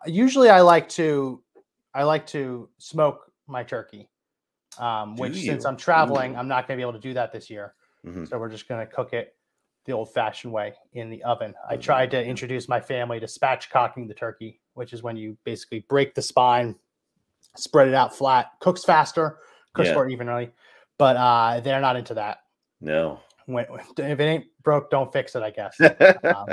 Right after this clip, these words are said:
Speaker 1: <laughs>
Speaker 2: Cool. Cool. Absolutely.
Speaker 1: You got anything planned? You got anything pl-, planned this, uh,
Speaker 2: Yeah,
Speaker 1: this
Speaker 2: we, we're
Speaker 1: Thanksgiving?
Speaker 2: spending it with the, the Weiss family this year. They decided, since the family was so big, to actually go to a local restaurant. This will be the first time I'll go to a
Speaker 1: Oh.
Speaker 2: restaurant for Thanksgiving, but I've got a backup,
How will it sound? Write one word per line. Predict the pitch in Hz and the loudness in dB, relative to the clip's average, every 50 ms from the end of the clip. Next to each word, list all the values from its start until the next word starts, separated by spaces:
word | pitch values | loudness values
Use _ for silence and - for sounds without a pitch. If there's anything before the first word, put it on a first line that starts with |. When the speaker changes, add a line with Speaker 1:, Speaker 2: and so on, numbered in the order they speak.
| - - - | -8 -6 -8
Speaker 1:
<laughs> | 143 - | -4 2
Speaker 2:
Cool. | - 180 160 - - 202 175 - - _ _ _ _ _ _ _ _ _ _ - | 2 4 4 4 0 -2 -2 -2 -6 _ _ _ _ _ _ _ _ _ _ -4
Cool. | 90 85 78 69 - _ _ _ _ _ _ _ _ _ _ _ _ _ - | -2 -2 -2 -2 -6 _ _ _ _ _ _ _ _ _ _ _ _ _ -20
Absolutely. | - - - 147 143 143 143 160 | -18 -14 -12 -10 -8 -6 -4 2
Speaker 1:
You | 156 | 6
got | 190 196 | 8 8
anything | 202 208 208 220 220 202 | 10 8 8 6 4 6
planned? | - 226 226 247 262 247 - | 6 6 6 6 4 2 0
You | 151 151 | 2 6
got | 170 175 185 | 6 8 8
anything | 190 185 185 185 175 139 | 6 6 4 0 0 2
pl-, | 175 185 | -2 0
planned | 185 - 196 202 202 202 | 2 2 2 2 2 0
this, | 196 185 - | -4 -2 0
uh, | 190 185 185 185 185 190 - 98 | 2 2 2 0 0 -2 -2 2
Speaker 2:
Yeah, | 107 127 156 135 | 6 6 6 8
Speaker 1:
this | 104 | 6
Speaker 2:
we, | 90 | 4
we're | 95 101 | 4 2
Speaker 1:
Thanksgiving? | 95 - 92 95 104 | 2 0 -2 -4 -4
Speaker 2:
spending | - - 101 98 95 95 | -4 -4 -4 -4 -4 -4
it | 87 64 | -4 -4
with | 82 90 - _ | -6 -6 -6 _
the, | - 82 82 78 78 73 | -2 0 0 0 0 -2
the | 71 73 | -4 -2
Weiss | 76 78 78 - | -2 -2 -2 -4
family | - - 82 80 80 80 78 | -6 -6 -6 -6 -6 -6 -6
this | 78 78 78 - - - | -6 -6 -6 -8 -8 -6
year. | 82 80 82 82 80 - - | -4 -4 -2 -2 -4 -4 -4
They | 80 78 | -6 -6
decided, | 76 78 - - - 80 78 76 78 76 | -6 -6 -8 -4 -2 -2 -2 -2 -4 -8
since | - - 69 - - - | -10 -12 -12 -14 -14 -14
the | - - | -14 -10
family | - 76 73 73 73 71 | -8 -8 -8 -6 -8 -10
was | 65 69 - - | -10 -12 -12 -10
so | - 71 64 | -10 -12 -10
big, | - 73 73 67 - - | -8 -8 -8 -8 -10 -14
to | - 73 71 67 53 | -12 -10 -8 -6 -4
actually | 65 67 - - - 69 | -6 -6 -8 -12 -14 -12
go | - - 69 69 67 | -8 -6 -6 -6 -8
to | - - - 64 58 | -12 -14 -12 -10 -8
a | |
local | 65 67 69 - 65 64 | -8 -8 -8 -8 -10 -8
restaurant. | 57 67 71 - - - - 52 - _ _ - | -8 -6 -8 -8 -10 -14 -18 -18 -20 _ _ -18
This | 67 67 - - | -16 -16 -14 -12
will | |
be | 69 65 | -12 -12
the | 64 - | -12 -10
first | - 71 - | -10 -12 -10
time | - 67 65 | -10 -12 -10
I'll | 64 64 | -10 -10
go | 62 67 65 | -8 -6 -6
to | 62 | -4
a | 60 58 | -4 -4
Speaker 1:
Oh. | - | -4
Speaker 2:
restaurant | - 71 69 - - - 65 64 - | -4 -4 -6 -6 -6 -6 -6 -6 -6
for | - 65 64 | -8 -10 -8
Thanksgiving, | - 65 62 - - 67 64 65 65 | -8 -8 -10 -8 -10 -10 -10 -10 6
but | 62 98 95 87 | 8 8 8 10
I've | 87 - - | 8 6 6
got | 87 78 | 6 6
a | 69 | 6
backup, | - 73 71 71 - - 69 - - | 4 4 2 2 0 -2 -4 -4 -4